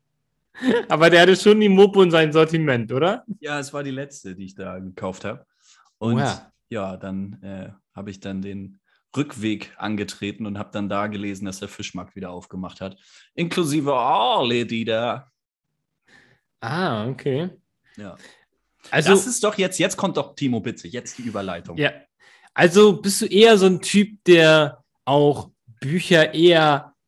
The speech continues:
Speaker 1: haptischer Natur mag, anstatt so ein höchstmodernes Kindle sich anzuschaffen? Ist
Speaker 2: Ja.
Speaker 1: das so?
Speaker 2: Ja.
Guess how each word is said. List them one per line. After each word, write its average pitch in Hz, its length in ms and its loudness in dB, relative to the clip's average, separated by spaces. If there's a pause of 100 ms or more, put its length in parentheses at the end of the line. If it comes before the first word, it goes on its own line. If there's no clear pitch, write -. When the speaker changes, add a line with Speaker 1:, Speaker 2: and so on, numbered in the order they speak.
(140)
Speaker 1:
haptischer - 600 0
Natur 143 460 0
mag, 135 440 2
anstatt 127 460 0
so 131 100 0
ein 123 360 2 (240)
höchstmodernes 135 1080 6
Kindle 131 460 0
sich 101 280 -10
anzuschaffen? 104 760 -8 (280)
Ist 127 200 2
Speaker 2:
Ja. 123 60 4
Speaker 1:
das 202 180 6
so? 262 280 4 (380)
Speaker 2:
Ja. 131 580 -8